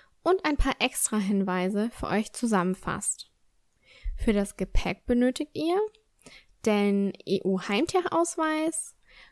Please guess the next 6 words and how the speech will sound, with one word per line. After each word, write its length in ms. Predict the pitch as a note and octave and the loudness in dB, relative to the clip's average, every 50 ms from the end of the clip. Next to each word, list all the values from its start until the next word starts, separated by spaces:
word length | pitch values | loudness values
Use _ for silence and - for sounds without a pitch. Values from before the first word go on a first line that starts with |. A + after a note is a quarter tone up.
| _ _ _ _ | _ _ _ _
Nummer 440 | A#3+ B3 B3+ A#3+ A#3+ A3+ A3 - - | 4 6 6 6 6 4 4 2 0
und 160 | G3 G#3+ - | -4 -6 -4
Kontaktdaten 1040 | - A3 G3+ G3+ - - A#3 A#3 - - - A3+ A3 G#3 - - G#3 G#3 G#3 G3+ - | -2 -2 -2 -2 -2 -2 -2 -2 -2 -2 0 0 0 0 0 0 0 0 0 -2 -2
der 200 | - G3+ - - | -4 -6 -2 0
eigenen 560 | F#3+ G3+ G#3+ B3 C4+ E4 D#4+ E4 D#4+ D#4 - - | 2 4 4 4 4 4 2 2 0 0 -2 -4
Haftpflichtversicherung 1200 | D#4+ - - - - E4 D#4 - - - D4+ C#4 - D4 - D#4+ D#4 D4+ - D#4 D#4+ D#4+ E4 | -4 -4 -6 -6 -4 -4 -4 -2 0 0 0 0 0 -2 0 -2 -2 0 0 0 0 0 -2